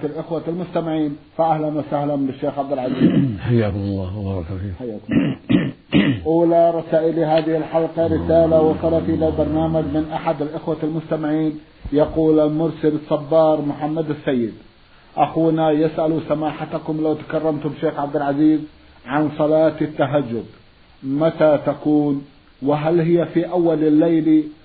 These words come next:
Speaker 1: أو في آخره؟ وما الحكم ما إذا قرأ فيها الإنسان بسورة ياسين أو تبارك من المصحف الشريف حتى لا يخطئ في القراءة؟ جزاكم الله خيرا."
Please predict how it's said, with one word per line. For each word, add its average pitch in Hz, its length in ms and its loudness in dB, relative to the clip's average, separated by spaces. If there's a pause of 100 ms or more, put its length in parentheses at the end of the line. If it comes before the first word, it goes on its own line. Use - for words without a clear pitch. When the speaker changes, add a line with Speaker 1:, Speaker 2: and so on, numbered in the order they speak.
(240)
Speaker 1:
أو 160 220 4
في 151 360 2
آخره؟ 156 540 2 (500)
وما 160 280 4
الحكم 160 580 -2
ما 165 180 0
إذا 156 320 2
قرأ 160 460 0
فيها 170 340 2
الإنسان 165 640 -2 (340)
بسورة 165 680 0
ياسين 156 720 4 (280)
أو 156 200 4
تبارك 160 640 2 (320)
من 165 240 0
المصحف 160 640 -2
الشريف 160 540 0 (280)
حتى 151 640 2
لا 151 280 4
يخطئ 156 580 0
في 160 140 -4
القراءة؟ 160 680 0 (280)
جزاكم 143 680 2
الله 135 400 -2
خيرا." 120 440 0